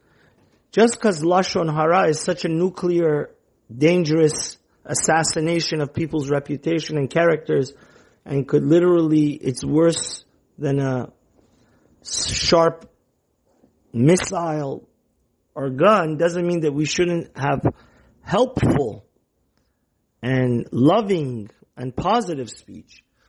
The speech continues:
So that's why the pu-, we're telling the, the leper that you have to slaughter and get rid of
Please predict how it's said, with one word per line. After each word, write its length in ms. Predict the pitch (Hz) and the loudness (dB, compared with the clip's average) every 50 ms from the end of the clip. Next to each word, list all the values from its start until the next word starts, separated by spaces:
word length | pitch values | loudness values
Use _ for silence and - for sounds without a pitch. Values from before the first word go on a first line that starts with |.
| _ _ _ _ | _ _ _ _
So 180 | - - 135 131 | -6 -2 0 2
that's 320 | 139 160 180 196 - - | 2 2 0 0 -2 -4
why 540 | - 165 160 160 175 190 185 180 170 160 151 | -4 -4 -2 -2 0 0 2 2 0 0 -2
the 120 | 143 147 | -4 -4
pu-, 240 | - - 143 160 - - | -6 -6 -6 -8 -8 -8
we're 140 | 127 147 151 | -6 -8 -6
telling 580 | 143 - 180 180 180 180 180 180 175 175 156 147 | -6 -6 -6 -4 -4 -4 -4 -6 -6 -8 -10 -10
the, 220 | 143 147 147 147 - _ | -10 -10 -10 -12 -12 _
the 180 | 117 127 139 135 | -4 -4 -2 0
leper 640 | 143 160 170 180 180 - 143 135 135 131 135 - _ _ _ _ _ _ _ _ _ _ _ _ _ _ _ _ _ _ _ - | 0 0 0 0 -2 -2 -2 -2 -2 -4 -6 -10 _ _ _ _ _ _ _ _ _ _ _ _ _ _ _ _ _ _ _ -4
that 420 | 139 131 127 123 120 - - _ _ _ _ _ _ _ - | -2 0 0 0 -2 -4 -8 _ _ _ _ _ _ _ -4
you 180 | 117 131 143 | 0 2 2
have 400 | 139 151 165 180 170 - - - - | 2 2 0 0 -2 -4 -8 -10 -6
to 460 | - 170 160 151 147 139 135 131 - - _ _ _ _ _ _ | -2 0 0 0 0 -2 -4 -8 -10 -14 _ _ _ _ _ _
slaughter 640 | - - - - - 151 165 170 175 175 175 180 175 | -8 -4 -4 -2 0 2 4 4 4 2 2 0 -2
and 200 | 165 147 143 143 | -4 -4 -4 -4
get 240 | 135 156 156 151 151 | -4 -4 -4 -4 -4
rid 200 | 143 147 156 156 | -4 -4 -2 -2
of 340 | 151 147 147 131 131 131 | -2 -2 -4 -6 -8 -12